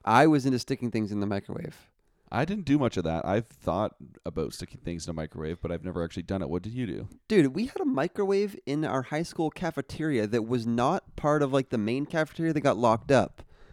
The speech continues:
Speaker 1: 'Cause they
Speaker 2: Really?
Speaker 1: had it available for kids to, like, heat their lunch up outside of lunch hours.
Speaker 2: Okay.
Speaker 1: And so th-, that thing just got, like, so much stuff jammed in it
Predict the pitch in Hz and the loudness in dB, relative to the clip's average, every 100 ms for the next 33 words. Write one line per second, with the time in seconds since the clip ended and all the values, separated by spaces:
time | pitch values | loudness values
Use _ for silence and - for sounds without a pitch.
0 | - 90 90 101 127 139 135 127 135 131 | -4 2 4 4 6 6 6 6 4 4
1 | 127 131 - 143 120 127 110 127 120 120 | 0 -2 -4 -6 -2 -2 0 -4 -2 -2
2 | 107 131 - 196 - 113 139 120 95 107 | 0 -2 -2 -4 -4 -2 0 0 0 -4
3 | 131 165 180 254 - - _ - - 90 | -2 0 0 -2 -6 -14 _ -10 -2 2
4 | 151 170 156 - 151 220 - - - 370 | 2 2 0 -2 6 6 6 0 0 -4
5 | - 403 339 - - - - 233 220 214 | -2 -4 -2 -4 -4 -8 -4 -2 0 -2
6 | - 208 170 - 160 160 151 156 113 - | 0 -2 -2 0 0 2 2 2 2 0